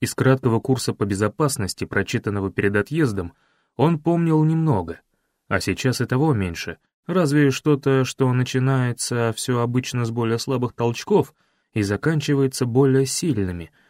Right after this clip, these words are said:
длящимися три-четыре минуты, после чего следуют повторные толчки или афтершок, и что вероятность всего этого не слишком высока, особенно если едешь работать на какие-то пару лет.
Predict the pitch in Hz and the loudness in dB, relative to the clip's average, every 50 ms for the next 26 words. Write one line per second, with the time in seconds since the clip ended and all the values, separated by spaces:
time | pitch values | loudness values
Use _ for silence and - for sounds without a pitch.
0 | _ _ - 110 98 98 104 127 127 - - 123 117 110 - - 107 - - 120 | _ _ -8 -2 2 4 4 4 2 0 -2 -2 -2 -2 -2 -2 -4 -4 -2 -2
1 | 135 131 - - 110 - - 127 123 127 123 135 147 147 135 123 95 80 - 82 | -2 -2 -2 -6 -6 -2 0 0 0 2 0 2 2 2 2 0 -2 -4 -6 -12
2 | - _ _ _ _ _ _ _ _ _ _ _ - 123 110 - - 107 98 - | -14 _ _ _ _ _ _ _ _ _ _ _ 2 2 2 2 2 -2 -2 -2
3 | - 110 98 107 131 143 135 - 110 101 113 123 117 117 110 104 - - - 104 | -2 -2 2 4 4 2 2 0 -2 0 0 0 2 0 -2 -2 -2 -2 -4 -4
4 | - - - 127 117 107 104 104 101 92 - 101 92 92 90 - - - - 143 | -4 2 2 2 2 2 0 -2 -2 -2 -2 0 -2 -2 -2 -6 -10 -4 -2 0
5 | 135 127 - 135 123 117 117 117 113 117 - _ - 123 110 - - 135 123 - | 0 0 0 -2 -2 -2 0 0 0 -2 -2 _ -6 -6 -6 -4 -6 -8 -8 -6
6 | - - 135 98 - - _ _ _ _ _ _ _ _ - 123 117 107 98 - | -4 -4 -4 -4 -4 -8 _ _ _ _ _ _ _ _ -2 0 0 0 -2 -2
7 | - 120 101 98 92 90 90 101 123 131 127 107 92 - - - - - 110 101 | -2 -2 0 0 0 0 0 2 0 0 0 -2 -6 -8 -10 -12 -6 -4 0 2
8 | 101 98 95 113 135 131 113 98 98 98 101 - - 123 120 - - - 120 120 | 2 2 2 2 0 0 -2 -4 -2 -2 -4 -4 -2 -2 -4 -2 -2 -4 -2 0
9 | 120 127 - - 180 180 - 110 90 80 - _ _ _ _ _ - - 92 - | 0 0 0 -2 -6 -6 -6 -8 -8 -8 -10 _ _ _ _ _ -4 -4 -4 -2
10 | - 127 131 123 107 101 95 95 104 101 - - 98 92 107 113 110 110 - - | 0 0 2 2 2 0 0 -2 -2 -2 -2 -4 -2 -2 -2 -2 -2 -4 -6 -4
11 | 107 98 95 90 87 101 127 131 - 98 - 95 92 - 92 - - 117 110 104 | -2 -2 -2 -2 0 0 0 0 -2 -6 -6 -8 -4 -4 -6 -4 -2 -2 -2 0
12 | - 107 101 - - 117 101 107 113 123 110 90 - _ _ | 0 -2 -4 -2 -2 -2 0 2 2 0 0 -2 -6 _ _